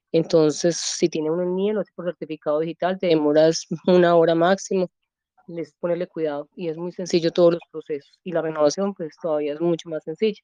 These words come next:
porque la única diferencia son todos los mismos documentos y la única diferencia es llevar el certificado de aprobación del curso. Entonces, la verdad es que vale la pena hacerlo. Cuando no tengan los documentos completos,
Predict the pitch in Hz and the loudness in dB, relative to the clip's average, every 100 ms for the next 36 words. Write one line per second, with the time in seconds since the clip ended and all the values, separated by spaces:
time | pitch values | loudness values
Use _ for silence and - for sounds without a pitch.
0 | _ _ - - 160 156 151 175 160 165 | _ _ -14 -10 -4 -4 2 2 4 4
1 | 156 151 165 151 160 147 170 175 160 151 | 2 2 -2 0 0 0 -2 -2 -4 -6
2 | 165 170 196 185 160 170 - 165 151 175 | -8 0 4 6 4 -2 -2 0 0 2
3 | 165 170 160 143 160 156 160 160 156 156 | 2 4 2 4 2 2 4 6 4 0
4 | 170 160 151 156 147 156 165 165 147 165 | -6 -6 -2 2 4 4 6 4 4 2
5 | 147 147 147 - 147 - - _ _ _ | -2 -2 -2 -2 -4 -4 -14 _ _ _
6 | _ _ _ _ _ 175 160 - 151 - | _ _ _ _ _ -6 -4 0 0 2
7 | 165 160 147 143 - _ _ _ _ - | 2 2 4 0 0 _ _ _ _ 0
8 | 160 - - - - _ - 185 170 175 | 0 0 -14 -20 -20 _ -2 4 4 4
9 | 160 147 - 143 _ _ _ - 180 165 | 0 -2 -4 -8 _ _ _ 0 2 4
10 | 156 170 180 190 175 - 160 143 170 - | 2 2 2 2 0 -2 -4 -4 -6 -2
11 | 160 180 190 202 190 - | -2 4 2 2 -2 -6